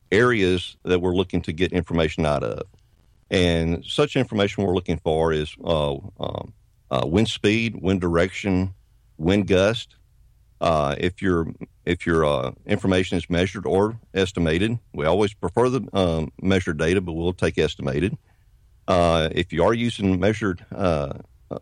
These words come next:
measuring equipment, let us know the height and location of your anemometer. Uh, that's very important. Um, say, for instance, you've got your anemometer, which is your, uh, wind speed, uh, uh, indicator.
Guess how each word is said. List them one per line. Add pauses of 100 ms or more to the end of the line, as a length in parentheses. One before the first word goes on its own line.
measuring
equipment, (320)
let
us
know
the
height
and
location
of
your
anemometer. (160)
Uh,
that's
very
important. (520)
Um, (380)
say,
for
instance,
you've
got
your
anemometer,
which
is
your,
uh,
wind
speed,
uh, (340)
uh,
indicator.